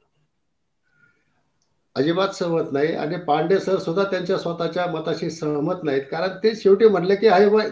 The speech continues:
चांगलं आहे, वायदे बाजार चांगला आहे", परंतु त्याच्यामध्ये काही लोक याच्यामध्ये घोटाळा करतात.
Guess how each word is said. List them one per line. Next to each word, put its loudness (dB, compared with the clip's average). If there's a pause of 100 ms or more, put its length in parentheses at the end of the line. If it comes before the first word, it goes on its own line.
चांगलं 8
आहे, 2 (380)
वायदे 6
बाजार 4
चांगला 2
आहे", 0 (540)
परंतु 6
त्याच्यामध्ये 6 (680)
काही 4
लोक 4
याच्यामध्ये 4
घोटाळा 0
करतात. -4